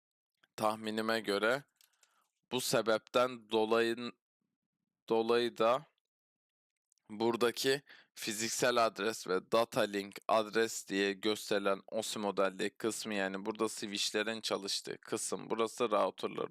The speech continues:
Burada çalışıyor routerlar yine ayrı gördüğünüz gibi.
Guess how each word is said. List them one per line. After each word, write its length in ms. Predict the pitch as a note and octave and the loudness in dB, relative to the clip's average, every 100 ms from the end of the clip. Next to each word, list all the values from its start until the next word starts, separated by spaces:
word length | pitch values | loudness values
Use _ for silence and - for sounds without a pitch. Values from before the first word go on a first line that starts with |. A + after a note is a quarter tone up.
| - | -6
Burada 260 | A#2+ A2+ B2 | -8 -4 -4
çalışıyor 500 | - A2+ - A#2+ G#2+ | 0 -2 0 -4 2
routerlar 540 | G#2 G2+ A#2 G2+ G2+ G#2 | 2 2 -4 -2 -2 -2
yine 220 | A2 A2+ | -2 0
ayrı 240 | G#2 F#2+ | 0 -2
gördüğünüz 600 | G#2 G#2 G#2 G#2+ A2 G#2 | -4 -2 -2 -4 -6 -6
gibi. 320 | - G#2+ C#3+ | -10 -2 -2